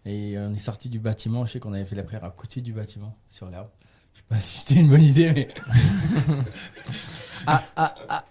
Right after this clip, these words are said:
Speaker 2: alors, je me demande, cher frère, comment on, on doit s'organiser d'un point de vue spirituel pour, euh, bah, organiser nos, nos voyages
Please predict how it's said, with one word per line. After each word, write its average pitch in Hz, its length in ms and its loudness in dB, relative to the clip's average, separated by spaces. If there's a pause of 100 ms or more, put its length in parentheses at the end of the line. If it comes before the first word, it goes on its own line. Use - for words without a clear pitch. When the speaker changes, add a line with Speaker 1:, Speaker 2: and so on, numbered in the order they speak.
(140)
Speaker 2:
alors, 143 300 4
je 135 80 6
me 143 120 8
demande, 160 420 2
cher 139 220 -2
frère, 139 300 0
comment 147 480 4
on, 117 540 0 (160)
on 131 100 2
doit 123 120 4
s'organiser 123 640 6
d'un 113 120 4
point 120 140 2
de 117 60 6
vue 117 80 -2
spirituel 120 600 -2 (300)
pour, 110 240 -2
euh, 110 340 0 (420)
bah, 101 400 0
organiser 135 480 4
nos, 120 220 4
nos 117 160 2
voyages 120 400 4